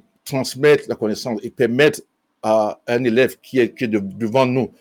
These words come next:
de, de, instantanément de, de progresser.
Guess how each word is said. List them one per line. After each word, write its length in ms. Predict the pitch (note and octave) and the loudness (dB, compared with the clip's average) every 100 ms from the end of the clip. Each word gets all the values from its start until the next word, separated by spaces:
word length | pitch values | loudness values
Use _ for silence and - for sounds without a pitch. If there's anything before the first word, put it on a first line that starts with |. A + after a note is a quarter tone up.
| _ _ _ _ _ _ _ _ _ | _ _ _ _ _ _ _ _ _
de, 440 | A2+ G#2+ G#2 - - | 0 2 2 -2 -14
de, 420 | A#2 A2 G#2+ - - | -6 -2 0 -2 -6
instantanément 480 | - C#3 C3 B2 D#3 | -6 -2 0 2 2
de, 300 | C3+ A2 - | 2 2 0
de 80 | A#2+ | -6
progresser. 540 | A2 A#2 A#2+ C#3+ G2+ | -4 -2 0 0 -4